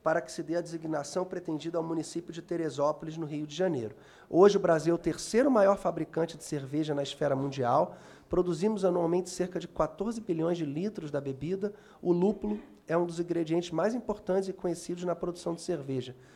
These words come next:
principalmente pela função de ser um grande responsável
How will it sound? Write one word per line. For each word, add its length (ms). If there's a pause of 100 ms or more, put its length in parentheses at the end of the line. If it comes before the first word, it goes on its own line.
(180)
principalmente 580
pela 220
função 420
de 60
ser 140
um 120
grande 300
responsável 720